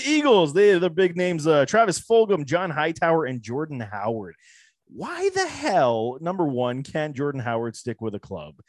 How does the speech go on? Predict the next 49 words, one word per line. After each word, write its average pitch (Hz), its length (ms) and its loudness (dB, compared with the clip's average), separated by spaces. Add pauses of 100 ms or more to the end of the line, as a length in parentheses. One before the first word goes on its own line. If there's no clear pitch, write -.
(280)
is 120 200 -6
beyond 107 520 -6
me. 69 220 -16
I, 95 120 -10
I, 104 160 -8 (140)
I, 113 220 -8
twenty-six 220 580 -6
years 139 300 -4
old, 95 400 -8 (420)
uh, 104 360 -6
almost 247 600 2
a 151 120 2
three-time 190 600 -4
three, 175 280 -6
uh, 135 180 2
one 160 180 -2
thousand 160 340 0
yard 131 200 0
rusher 123 400 -4
in 110 120 -8
this 98 220 -14
league. 95 280 -12
He 120 100 -8
just, 127 240 -6
he 107 100 -12
can't 151 360 -10
do 90 220 -12
it. - 180 -20
Nobody 160 400 -4
gives 123 280 -6
him 123 120 -6
the 104 100 -8
rock 92 380 -12
anymore. 80 500 -14 (600)
I 123 60 2
don't 135 80 -2
know 120 80 -6
what 117 180 -4
his 117 120 -8
problem 82 400 -12
is. 104 180 -12
And 127 160 -12
Travis 151 340 0
Fulgham, 151 360 -2
Chris, 123 260 -6
I 131 80 -4
mean, 127 180 -6
he 139 120 -2
was 120 360 -4